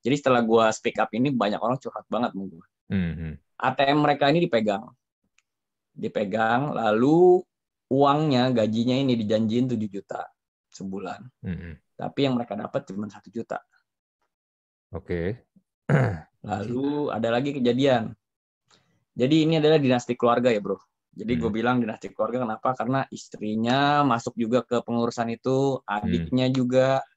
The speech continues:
Speaker 2: Hmm.
Speaker 1: adik laki-lakinya, adik perempuannya,
Speaker 2: Hmm.
Speaker 1: lalu antek-antek dia yang dulu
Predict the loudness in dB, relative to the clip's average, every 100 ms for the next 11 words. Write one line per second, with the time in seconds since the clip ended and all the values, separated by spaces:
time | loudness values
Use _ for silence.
0 | _ -4 -4 -6 -6 -6 -4 -6 -4 -4
1 | -2 0 2 2 2 0 -2 -8 -14 -6
2 | 2 2 4 2 2 0 -4 _ _ -4
3 | -4 -4 -4 0 0 -2 -4 -4 -6 -2
4 | 0 0 2 4 4